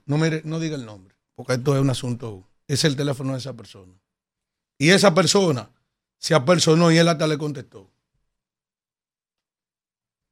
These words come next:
Pero ahí no puede entrar, porque eso es una falsa.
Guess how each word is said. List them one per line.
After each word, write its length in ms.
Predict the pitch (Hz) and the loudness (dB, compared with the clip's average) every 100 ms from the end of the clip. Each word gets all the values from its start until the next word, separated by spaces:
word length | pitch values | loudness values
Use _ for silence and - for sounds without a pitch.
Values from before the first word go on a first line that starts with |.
| _ _ _ | _ _ _
Pero 220 | 127 135 | -6 -2
ahí 120 | 135 | 0
no 160 | 147 139 | 0 -2
puede 200 | 147 139 | -4 -10
entrar, 540 | 120 - - - - - _ _ - - - - | -10 -16 -18 -18 -18 -20 _ _ 0 0 0 -4
porque 220 | 131 123 147 | -4 2 4
eso 140 | 165 | 6
es 60 | 139 | 6
una 320 | 156 160 131 | 8 8 6
falsa. 800 | - 185 220 226 - 151 98 | 10 12 12 10 8 8 8